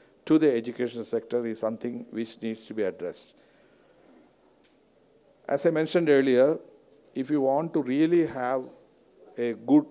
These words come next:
quality of, uh, the students coming out in an employable category, a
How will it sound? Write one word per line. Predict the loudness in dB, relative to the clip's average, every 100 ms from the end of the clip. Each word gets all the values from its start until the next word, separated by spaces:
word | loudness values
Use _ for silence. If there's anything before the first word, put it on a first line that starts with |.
| -18 -4
quality | -2 -2 -4 -4 -2
of, | 0 0 -2
uh, | -4 -2 -4 -6 -16 _ _ _ -12
the | -10
students | -6 -4 0 0 -2 -8
coming | -6 -6 -4
out | -2 -2 -4 -20 -20 -20 _ _ _ _ _
in | -12 -8
an | -6
employable | -6 -4 2 6 6 4 2 0 0 -4
category, | -4 -2 -4 -6 -8 -10 -16 _ _ _ _ _ _ _ _ -4
a | -2 -2